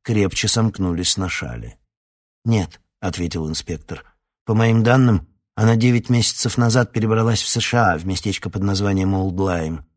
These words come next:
Не знаю, слыхали вы про него или нет, но говорят, это что-то вроде американского «Живерни».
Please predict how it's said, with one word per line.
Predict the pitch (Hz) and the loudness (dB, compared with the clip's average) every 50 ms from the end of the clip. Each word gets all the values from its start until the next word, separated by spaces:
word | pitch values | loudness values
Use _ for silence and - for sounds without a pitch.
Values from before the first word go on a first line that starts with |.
| _ _ _ _ _ _ _ | _ _ _ _ _ _ _
Не | - 104 | -2 0
знаю, | 92 101 101 92 87 | 0 2 0 0 0
слыхали | - - 95 - 101 95 90 87 | -2 -4 -4 -4 -2 -2 -2 -2
вы | 87 90 | -2 -4
про | 80 90 87 | -4 -4 -4
него | 90 90 90 90 | -2 -2 -2 -2
или | 92 92 107 | 0 0 2
нет, | 117 131 127 110 | 2 2 2 2
но | 107 101 92 | 0 0 0
говорят, | 104 98 104 104 120 123 117 113 | 0 0 0 2 2 0 0 -2
это | 104 - 113 101 | -4 -4 -4 -4
что-то | - - - 98 90 98 | -4 -4 -6 -6 -4 -4
вроде | 104 101 95 101 | -2 -2 -2 0
американского | 98 98 98 101 95 - 104 95 90 - - 104 92 90 | 0 0 0 -2 -2 -2 -2 -2 -2 -2 -4 -6 -6 -4
«Живерни». | 95 92 92 95 90 85 87 82 78 71 | -4 -4 -4 -4 -4 -4 -4 -6 -6 -8